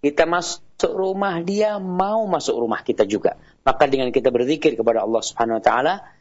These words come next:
itu akan menjadi benteng buat kita yang menyelamatkan kita dari godaan setan. Doa untuk masuk kamar mandi yang sudah ma'ruf, Allahumma inni a'udzubika minal khubsi wal khaba'ith, ya. Ya Allah, aku berlindung kepadamu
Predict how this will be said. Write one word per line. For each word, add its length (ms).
itu 240
akan 320
menjadi 560
benteng 480
buat 160
kita 560
yang 160
menyelamatkan 480
kita 240
dari 400
godaan 400
setan. 400
Doa 320
untuk 240
masuk 560
kamar 240
mandi 480
yang 400
sudah 240
ma'ruf, 320
Allahumma 480
inni 160
a'udzubika 640
minal 240
khubsi 320
wal 160
khaba'ith, 480
ya. 160
Ya 240
Allah, 240
aku 80
berlindung 320
kepadamu 560